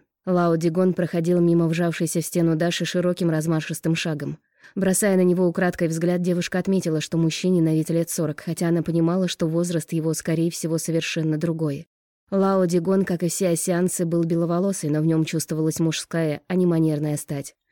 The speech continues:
Широкие плечи, узкие бедра и гордый поворот головы. Красивое лицо, которое Дарья успела разглядеть только мельком. Впрочем, хозяин этих чертогов вскоре отправился по своим делам,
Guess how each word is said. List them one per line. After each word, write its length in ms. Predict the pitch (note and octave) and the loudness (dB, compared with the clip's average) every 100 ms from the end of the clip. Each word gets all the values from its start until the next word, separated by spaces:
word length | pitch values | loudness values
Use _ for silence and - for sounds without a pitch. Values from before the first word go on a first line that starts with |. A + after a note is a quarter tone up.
| - | -18
Широкие 460 | - G3+ G3 F#3 F3+ | -4 0 0 0 -2
плечи, 360 | E3+ E3+ - E3 | 0 0 0 0
узкие 420 | E3 - F3 D#3 | 0 -2 -2 0
бедра 360 | E3 E3 E3 | 0 0 0
и 80 | D3+ | -2
гордый 340 | C#3+ E3 F3 D#3 | 0 -2 0 -2
поворот 360 | D#3 D3 D3 | -2 -2 -4
головы. 440 | D3+ E3 D#3+ C#3+ C#3 _ _ _ - | -2 -2 -2 -4 -8 _ _ _ -4
Красивое 460 | G3 F#3 G#3+ F#3+ | -2 0 2 2
лицо, 300 | F#3 F3+ G#3+ | 2 2 -2
которое 380 | G3 F3 E3+ E3 | -2 -2 0 2
Дарья 280 | D#3+ D#3+ D#3 | 2 2 2
успела 340 | D#3 E3 D#3 | 0 0 0
разглядеть 480 | D#3+ D3+ D#3 D#3+ E3+ | 0 0 0 0 -2
только 300 | E3 D#3 D#3 | -2 -2 0
мельком. 480 | D3+ C#3+ - C#3+ D3+ _ _ _ _ - | -2 -2 -8 -10 -10 _ _ _ _ -4
Впрочем, 380 | G#3 G3 G#3+ F#3 | 0 2 2 0
хозяин 440 | F3+ F3+ F3 D#3+ | 2 2 4 4
этих 200 | D#3 E3 | 2 -2
чертогов 480 | - E3 G3 F3+ D#3 | -2 -2 -2 -2 -4
вскоре 320 | - F3 E3+ | -2 0 0
отправился 500 | D#3 F3+ E3+ E3 E3 | 0 0 0 0 -2
по 100 | D#3+ | -2
своим 300 | E3+ E3 E3 | 0 2 2
делам, 400 | E3+ E3 C#3 | 2 0 -4